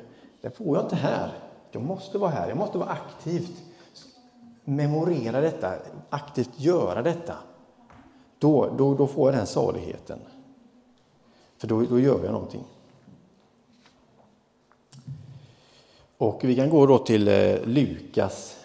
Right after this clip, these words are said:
fjorton, tolv till fjorton. Eller Lukas fjorton då, vers tolv till fjorton. Ja,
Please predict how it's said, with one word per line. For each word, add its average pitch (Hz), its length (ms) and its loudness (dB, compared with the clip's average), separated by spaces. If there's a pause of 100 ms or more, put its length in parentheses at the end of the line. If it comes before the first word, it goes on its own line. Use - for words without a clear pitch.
(240)
fjorton, 120 1200 -4 (540)
tolv 107 460 -4 (180)
till - 100 -14
fjorton. - 420 -18 (680)
Eller 139 220 0
Lukas 131 440 0
fjorton 98 500 -4
då, 95 300 -10
vers 104 320 -8
tolv 117 280 -6
till - 80 -16
fjorton. - 440 -18 (1700)
Ja, - 100 -12